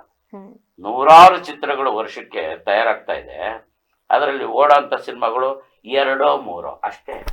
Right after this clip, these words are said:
Speaker 1: ಹೌದು.
Speaker 2: ಅಲ್ವಾ? ಆ, ಸಿನಿಮಾ ಎರಡು ದಿನ ಮೂರು ದಿನ ಓಡ್ತದೆ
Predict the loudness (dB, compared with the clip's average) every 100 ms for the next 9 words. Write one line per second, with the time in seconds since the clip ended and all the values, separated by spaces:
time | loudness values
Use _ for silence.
0 | -14 -20 -20 -20 -20 _ _ _ -14 -12
1 | -14 _ _ _ _ _ _ _ _ _
2 | _ _ _ _ _ _ -10 -8 -8 -10
3 | -14 -6 -2 -2 -2 -14 _ -2 2 2
4 | 0 0 0 0 -6 -8 -6 -4 -4 -4
5 | -6 -8 -18 -20